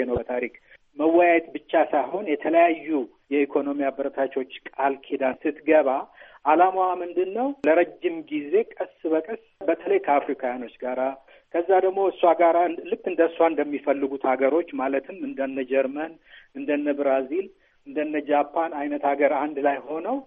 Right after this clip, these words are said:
አሁን ያለውን የጸጥታ ድርድር በዓለም ላይ ያለውን የጸጥታ ድርድር የተባበሩት መንግስታት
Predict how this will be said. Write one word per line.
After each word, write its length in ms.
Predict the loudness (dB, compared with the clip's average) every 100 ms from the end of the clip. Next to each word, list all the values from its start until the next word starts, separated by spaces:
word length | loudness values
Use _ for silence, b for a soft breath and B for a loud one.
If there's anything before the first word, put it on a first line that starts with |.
| b b -2
አሁን 340 | -2 0 -4 0
ያለውን 680 | 0 2 0 -2 0 0 -4 -8 b b _
የጸጥታ 640 | -2 -2 -2 -8 -8 -12 -2 -2 -2 -6 _ 0
ድርድር 500 | 4 4 2 -4 -4 -12 _
በዓለም 420 | 0 2 2 -2
ላይ 180 | 0 0 2
ያለውን 400 | 0 0 -2 -2
የጸጥታ 360 | -6 -12 -4 -4
ድርድር 300 | -4 -8 -8 -8 -10 -6
የተባበሩት 640 | -4 -2 0 0 -2 -14 -12
መንግስታት 560 | -10 -10 -12 -8 -8